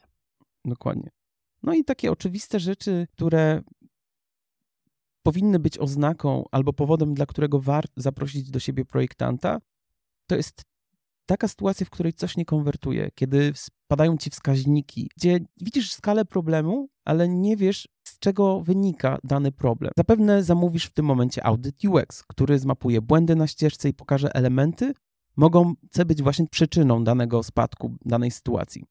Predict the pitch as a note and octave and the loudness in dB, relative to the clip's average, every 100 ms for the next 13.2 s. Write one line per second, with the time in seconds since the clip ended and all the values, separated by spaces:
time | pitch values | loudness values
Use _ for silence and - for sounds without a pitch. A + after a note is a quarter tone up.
0 | _ - B3+ C#4+ - B3 - G#3+ G#3 G3 | _ -2 0 0 -2 -2 0 2 2 2
1 | G3 - F3+ E3+ E3 D#3 - C3 C#3 C#3 | 0 0 -2 0 0 0 0 2 2 2
2 | C3+ D3 F3 F#3+ - D#3+ D3 D3 C#3 - | 0 0 0 -2 -2 0 2 0 -2 -2
3 | C3+ C3+ - - - A#2 A2 - - _ | -4 -4 -6 -4 0 0 -2 -6 -16 _
4 | _ - C3+ D#3+ B3 B3+ F3 A3 G#3 - | _ -2 2 4 4 2 2 0 0 -2
5 | F3+ F3+ E3 D3 C#3+ B2 - E3+ A3 _ | -4 -4 -4 -2 0 0 0 0 0 _
6 | - C#3+ C3+ D#3 D#3+ E3 F#3 F#3 - E3 | -14 -10 4 6 6 4 2 0 -2 -6
7 | - - D3+ - B2 - B2 B2+ A#2+ B2 | -6 -10 -12 -8 -6 -4 -4 -4 -6 -6
8 | - A#3 - E3 D3 C#3+ C3+ B2+ D3+ - | -4 -4 -2 -2 0 -2 0 -2 -4 -4
9 | D3 C#3+ C#3 C3+ A#2+ B2+ F#3 A3 _ _ | -4 -4 -2 -2 -2 -2 -4 -6 _ _
10 | _ - - D3+ C#3 F#3 - - _ _ | _ -8 0 2 2 -2 -6 -16 _ _
11 | _ - - - F#3+ - - F3 E3+ E3 | _ -14 -10 0 0 0 4 6 8 4
12 | D#3+ _ _ - B2 D3 C3 - - - | -2 _ _ -10 0 0 0 -6 -10 -12
13 | - | -18